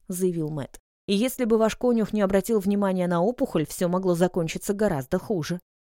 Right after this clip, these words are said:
Сейчас я сделаю инъекцию болеутоляющего». «Но-но, девочка, спокойнее!»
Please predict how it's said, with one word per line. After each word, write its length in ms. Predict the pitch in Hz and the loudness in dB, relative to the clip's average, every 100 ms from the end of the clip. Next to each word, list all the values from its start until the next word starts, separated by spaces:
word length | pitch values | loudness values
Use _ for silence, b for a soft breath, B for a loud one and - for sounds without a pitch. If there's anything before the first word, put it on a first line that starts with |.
| - | -12
Сейчас 320 | - 233 277 | -6 0 0
я 120 | 240 202 | 2 0
сделаю 340 | 214 208 196 | 2 0 0
инъекцию 480 | 190 208 196 202 196 | 0 -2 -4 -4 -2
болеутоляющего». 960 | 190 190 180 196 175 131 127 135 135 - _ _ | 0 0 -2 -2 -2 -4 -6 -8 -10 -14 _ _
«Но-но, 380 | 214 247 277 247 | 6 8 8 6
девочка, 420 | 185 247 208 - 170 | 6 6 4 -2 -6
спокойнее!» 640 | - 262 311 254 151 | 0 2 2 2 -2